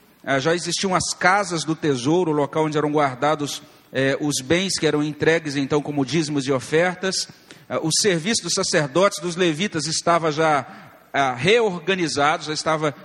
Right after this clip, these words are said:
é, novamente, é, ativo. E a gente,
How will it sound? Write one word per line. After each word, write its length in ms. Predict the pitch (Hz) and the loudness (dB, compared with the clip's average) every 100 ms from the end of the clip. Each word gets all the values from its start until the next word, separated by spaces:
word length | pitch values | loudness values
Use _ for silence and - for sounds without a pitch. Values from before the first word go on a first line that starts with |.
| - | -8
é, 260 | 135 135 131 | -2 -2 -2
novamente, 960 | 135 165 196 185 160 165 160 151 135 - | 2 4 4 2 -2 -2 0 0 0 -2
é, 200 | 135 - | -2 0
ativo. 720 | 151 175 - 202 208 190 247 - - - _ - - - _ _ _ _ | 0 0 2 2 2 0 -2 -2 -16 -20 _ -20 -20 -20 _ _ _ _
E 520 | - 180 180 175 165 160 | -6 -2 0 2 2 2
a 100 | 170 | 0
gente, 300 | 165 240 254 | -2 -2 -4